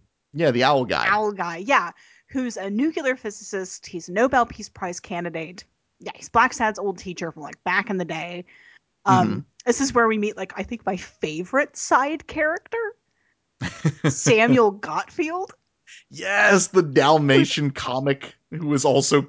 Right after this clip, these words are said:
Speaker 1: kind of a communist.
Speaker 2: Yeah, the, he's a, he's a communist.
Speaker 1: Yes.
Speaker 2: Uh, he heads a scientific research foundation, but he's, like, really, like,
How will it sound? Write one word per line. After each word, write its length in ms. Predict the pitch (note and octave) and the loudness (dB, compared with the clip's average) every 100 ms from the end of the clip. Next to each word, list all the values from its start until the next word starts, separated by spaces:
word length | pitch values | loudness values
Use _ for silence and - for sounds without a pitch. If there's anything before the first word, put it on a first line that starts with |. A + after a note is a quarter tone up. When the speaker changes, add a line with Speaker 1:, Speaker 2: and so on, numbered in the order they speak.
| - | -6
Speaker 1:
kind 340 | - C3+ C#3 | -4 -2 0
of 100 | D#3 | 0
a 80 | C#4+ | -2
communist. 680 | - F#3+ F3+ A3+ C#4 G#4 - | -4 -4 -2 0 -2 -2 -2
Speaker 2:
Yeah, 240 | C4 G#3 | 2 2
the, 140 | G3 B3+ | 0 -4
he's 260 | C#4+ D#4+ D#4+ | 0 0 0
a, 160 | D4+ - | -6 -8
he's 180 | D4+ | -10
a 40 | E4+ | -6
communist. 1120 | D#4 D4+ E4+ E4+ A#3 G3 E4+ - - - - - _ _ _ _ | 2 6 8 6 0 -4 -6 -12 -18 -18 -18 -20 _ _ _ _
Speaker 1:
Yes. 580 | C#3+ A3+ - A2 C#3+ - - | -2 -2 0 -2 -4 -12 -12
Speaker 2:
Uh, 240 | - A#3 G#3 - - | -2 -2 -2 -8 -4
he 180 | B3 | 0
heads 320 | C4 C#4 C#4+ - | 2 2 2 -4
a 80 | |
scientific 520 | B3 A#3+ A#3+ B3+ A#3+ F#3+ | -4 -2 -2 -2 -4 2
research 380 | G3 G3+ F3+ | 2 2 0
foundation, 480 | - F3 E3 F3 F#3+ | 0 0 2 0 -2
but 60 | F#3 | 2
he's, 120 | G3 | 2
like, 140 | G#3 F3+ F#3+ G#3+ | 2 0 -8 -6
really, 420 | F3+ A3+ B3 B3 | 2 4 2 -4
like, 480 | G3 F3 E3+ F3 | -6 -8 -8 -14